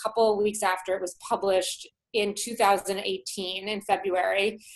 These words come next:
And immediately I was so struck by the psychological mystery of Michelle and the way that Michelle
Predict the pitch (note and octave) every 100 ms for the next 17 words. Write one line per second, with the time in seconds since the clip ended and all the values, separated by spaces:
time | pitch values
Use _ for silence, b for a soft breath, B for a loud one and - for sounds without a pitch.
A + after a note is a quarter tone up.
0 | B _ - B3+ B3 C4 E4 E4 B3+ A#3
1 | A3+ A3 G#3 G#3+ G#3+ G#3+ G#3+ - C4 C4
2 | C#4+ - - - G#3+ G#3 - - F#3 F#3+
3 | F#3+ F#3 F#3 G3+ G3 G3 F#3+ - - b
4 | _ - - A#3+ A#3 A#3+ F#3+ F#3 G3 A#3
5 | A#3+ - G#3 F#3 F#3+ - - G#3 G3 F#3
6 | F#3 F#3+ F3+ F#3+ F3+ - A3 G3 G3 F#3+
7 | G3 G3 G3 - _ - A#3 A#3+ A#3+ B3
8 | C4 C#4 A#3 A3+ A3 - B3 A3+ G#3+ G#3+
9 | G#3+ G#3